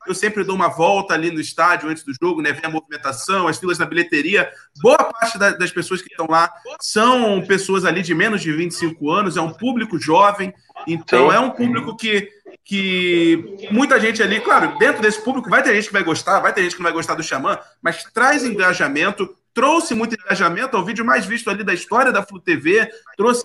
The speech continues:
Speaker 1: muita interação, enfim, ficou nos trending topics do Twitter lá o tempo inteiro, então são críticas que eu não entendo. Outros artistas tricolores, como o Lu Santos, Evandro Mesquita, também sempre estão presentes em ações do clube, na FluFest, é,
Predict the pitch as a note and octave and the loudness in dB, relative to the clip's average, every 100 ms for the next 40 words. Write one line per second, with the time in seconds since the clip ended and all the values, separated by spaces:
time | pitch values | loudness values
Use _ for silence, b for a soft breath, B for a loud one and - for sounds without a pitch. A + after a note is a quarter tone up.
0 | G3 B3 B3 G#3+ F#3 E3+ E3+ F#3+ E3+ D#3 | -4 -4 0 4 6 6 4 2 2 0
1 | - G3 G#3+ F3 - D3 A#2+ F3+ G3+ G3+ | 0 0 2 -2 -2 -4 -4 -8 -6 -4
2 | E3+ F#3+ G3 E3+ E3 F3+ F3+ - E3+ D#3+ | -4 -4 -4 -4 -2 -2 -2 -8 -8 -4
3 | E3+ E3 D#3+ E3+ G3 F#3+ - G3+ G3 A3 | 0 2 2 0 -6 -8 -2 -2 0 -6
4 | G#3+ b b b - D4 D4 B3 B3 B3 | -6 b b b -4 0 2 2 2 2
5 | B3 B3+ B3 A#3 A3+ D3+ D#3+ A#3 G#3 F#3 | 4 2 2 2 4 2 2 2 2 0
6 | E3+ - G#3 G3 G3 F#3+ D#3+ F#3+ G3+ - | 0 -2 -4 -2 -6 -4 0 2 2 0
7 | E3+ F3 F3 D3+ - G#3 G#3 - E3 D#3+ | -4 -4 -2 -2 -2 0 0 -2 -4 -2
8 | G3 F3+ D#3+ - A3+ G#3 - B B B | -2 -2 -4 -2 -4 -2 -4 B B B
9 | B3+ B3+ C4+ - C#4+ C#4+ A3+ - - G3+ | 0 2 0 0 -2 -2 -8 -8 0 2
10 | F#3 A3 F#3+ E3+ - F#3+ E3 - E3+ A3 | 2 0 -2 -4 -2 -4 -4 -6 -2 0
11 | D#3 - - - F#3 G#3+ F#3+ D3+ B2 D#3 | 0 -2 -8 -6 0 0 0 -6 0 2
12 | G#3 F#3+ - C3+ A#2+ B - D3 D3 C#3+ | 4 2 0 -2 -2 B -6 -2 2 2
13 | C#3 | 2